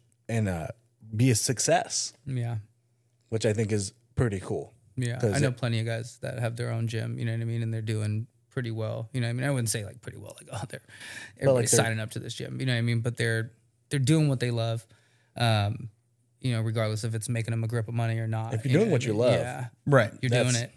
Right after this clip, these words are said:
Speaker 2: it. <laughs>
Speaker 3: If it's sustaining your lifestyle and you're happy,
Speaker 2: Mm-hmm.
Speaker 3: you know, it's not work at that point. <clears throat> And if those guys are, if they're training, I mean, if they're, they're coaching, I'm assuming they're still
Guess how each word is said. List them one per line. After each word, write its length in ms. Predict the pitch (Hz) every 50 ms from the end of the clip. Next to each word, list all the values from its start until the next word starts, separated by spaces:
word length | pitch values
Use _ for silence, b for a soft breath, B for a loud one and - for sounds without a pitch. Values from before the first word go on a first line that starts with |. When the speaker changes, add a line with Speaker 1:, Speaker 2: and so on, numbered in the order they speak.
| 135 143
Speaker 2:
it. 460 | 175 175 190 202 185 202 190 165 156 - -
<laughs> 80 | - -
Speaker 3:
If 120 | 139 110 -
it's 120 | 160 -
sustaining 520 | - 139 117 - - 135 127 131 131 131
your 120 | 127 113 107
lifestyle 920 | 98 101 104 110 107 - - - 107 104 104 104 104 98 98 101 98 - _
and 540 | - 104 101 101 98 95 95 98 98 98 - - - _ _ _ _ _ _ _ _ _ _ _ -
you're 120 | 98 98
happy, 480 | 95 98 98 98 101 - 78 76 90 _ _ _ _ _ _ - 131
Speaker 2:
Mm-hmm. 300 | 123 117 117 113 107 107 104 104
Speaker 3:
you 100 | 110 101
know, 100 | 92 92
it's 140 | 95 - -
not 140 | 117 104 107
work 220 | 92 101 117 113
at 80 | 107 101
that 180 | - - -
point. 220 | - 92 98 113 - _ _ b b b b b b b b b b b
<clears throat> 200 | 156 185 - -
And 500 | 233 233 233 220 185 156 - 123 135 135
if 120 | 123 113 -
those 180 | 127 120 110
guys 360 | 107 120 117 117 107 - - - _ _ _ _ -
are, 340 | 107 107 104 101 95 95 107 - - -
if 140 | 117 107
they're 80 | 113 101
training, 400 | 98 - 139 147 143 127 113 98
I 80 | 113 113
mean, 120 | 117 113
if 120 | 110 101
they're, 260 | - 101 101 98 98 101 - _ -
they're 100 | - 110 104
coaching, 320 | - - 165 135 127 113
I'm 80 | 107 110
assuming 220 | - - 127 120
they're 60 | 117
still 300 | - - - 107 101 101